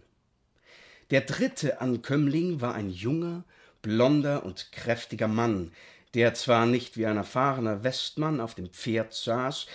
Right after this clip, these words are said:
aber doch ein guter Reiter zu sein schien. Er hatte ein offenes, freundliches Gesicht, das leicht gebräunt war.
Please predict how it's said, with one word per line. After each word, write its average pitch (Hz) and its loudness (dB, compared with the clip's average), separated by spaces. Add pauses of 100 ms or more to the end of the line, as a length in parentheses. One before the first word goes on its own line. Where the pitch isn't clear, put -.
(220)
aber 110 2
doch - 0
ein 110 -4
guter 131 -4
Reiter 104 -6
zu - -12
sein 80 -12
schien. - -16 (840)
Er 127 0
hatte 156 4
ein 120 4
offenes, 180 -2 (220)
freundliches 139 0
Gesicht, 131 -8 (440)
das 95 -6
leicht 110 0
gebräunt 90 -6
war. 78 -18